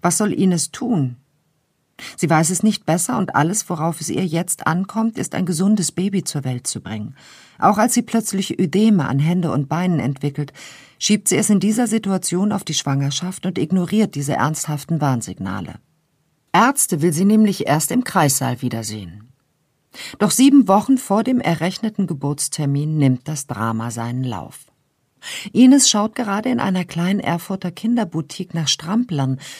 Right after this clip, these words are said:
als sich ihr gesamter Unterbauch krampfhaft zusammenzieht. Ihr verschlägt es ob des schrillen Schmerzes den Atem. Eine freundliche Verkäuferin, die den Ernst der Lage erkennt,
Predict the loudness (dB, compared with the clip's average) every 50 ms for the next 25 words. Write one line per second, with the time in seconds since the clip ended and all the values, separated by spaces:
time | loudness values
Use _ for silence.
0 | -20 -20 _ _ 0 0 2 2 0 0 0 0 0 2 2 2 4 2 2 2
1 | 0 -2 -2 0 0 0 0 2 0 -2 0 2 2 2 2 0 -6 -6 -2 -2
2 | -2 -2 -2 -4 -4 -4 -4 -6 -8 -6 -6 -4 -2 -2 0 0 -2 -4 -4 -6
3 | -8 -8 -8 -12 -14 _ -20 _ _ _ _ _ _ _ _ _ _ -2 -2 0
4 | 2 0 0 0 -2 -4 -4 -4 -6 -6 -4 -2 -2 -2 -2 -4 -6 -4 -4 -6
5 | -4 -2 0 2 2 2 0 0 -2 -2 -2 -2 -2 -4 -4 -6 -6 -4 -4 -4
6 | -6 -4 -4 -4 -4 -4 -8 -10 -14 -14 -14 _ _ _ _ _ _ _ _ _
7 | _ _ _ _ -16 -14 -14 -12 -6 0 2 2 2 2 2 2 2 2 2 0
8 | -4 -6 -6 -4 -4 -6 -4 -2 -2 -2 -2 -2 -4 -6 -2 -2 -2 -2 -2 -2
9 | -2 -2 0 2 0 0 0 -2 -4 -4 -4 -4 -2 -4 -4 -4 -4 -4 -4 -4
10 | -6 -4 -4 -4 -4 -4 -6